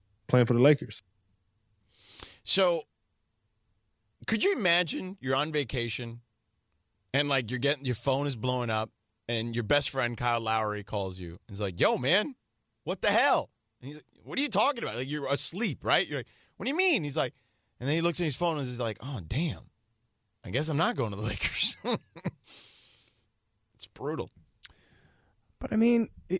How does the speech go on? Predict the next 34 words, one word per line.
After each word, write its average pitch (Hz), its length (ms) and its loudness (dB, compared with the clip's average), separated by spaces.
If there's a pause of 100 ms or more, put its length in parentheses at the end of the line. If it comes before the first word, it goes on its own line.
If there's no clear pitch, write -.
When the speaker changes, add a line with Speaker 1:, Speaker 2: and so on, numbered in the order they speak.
Speaker 3:
is 214 240 2
it 254 160 2
really? 254 600 6
I 190 100 4
mean, 202 480 4
like, 180 220 2
nothing 220 580 6
in 226 120 6
life 170 460 6
is 151 200 8
ever 156 260 8
done 147 360 10
until 147 400 8
it's - 400 2
really 151 420 6
done, 131 380 6
right? 143 340 2 (360)
I 160 60 6
mean, 180 120 10
like, 180 180 8 (120)
you 185 220 6
have 220 140 10
a 180 80 8
verbal 190 460 8
agreement 170 600 6
with 151 340 8
somebody, 139 720 6 (160)
and, 156 720 6
um, 147 300 4 (280)
then 175 160 6
all 185 120 6
of 170 60 4
a 165 40 6
sudden, 190 540 4